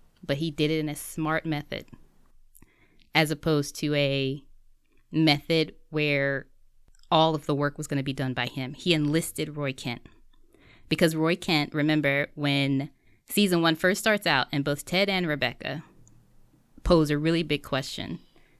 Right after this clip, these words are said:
to their helpers, to Higgins and to Beard, "Who's the man that this team listens to?" And we come to find out that it's very clearly Roy Kent.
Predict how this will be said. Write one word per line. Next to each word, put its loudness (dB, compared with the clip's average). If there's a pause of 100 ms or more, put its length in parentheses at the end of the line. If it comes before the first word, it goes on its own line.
(100)
to 0
their 2
helpers, -4 (300)
to -4
Higgins -2
and -4
to -10
Beard, -6 (420)
"Who's 2
the 0
man 2 (220)
that -2
this -4
team 0
listens -4
to?" -8 (1300)
And 6
we 4
come 0
to 2
find 2
out 0
that -4
it's -8
very 0
clearly -4
Roy -8
Kent. -12